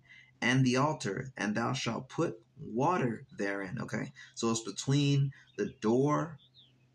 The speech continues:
of the, um, the tabernacle, okay, and between the, the, uh, the brazen altar, which is where the,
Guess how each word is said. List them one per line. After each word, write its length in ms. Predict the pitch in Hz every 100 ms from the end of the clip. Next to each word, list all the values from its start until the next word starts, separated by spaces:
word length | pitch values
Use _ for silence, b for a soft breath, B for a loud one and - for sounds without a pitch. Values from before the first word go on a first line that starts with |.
| _ - -
of 180 | 104 107
the, 140 | 107 104 101
um, 360 | 98 98 98 - _ _ _ -
the 120 | 104
tabernacle, 840 | 127 104 107 104 104 - 107 123 - _ _ _ _ _ _ _ _
okay, 260 | - 101 101
and 80 | 101
between 500 | 92 - 113 107 101
the, 300 | 98 95 - - _ _ - -
the, 220 | 101 101
uh, 120 | 98
the 120 | -
brazen 500 | - 101 104 107 104
altar, 480 | 101 98 98 - - b b b b -
which 160 | 87
is 120 | 92
where 220 | 87 98 95
the, 180 | 92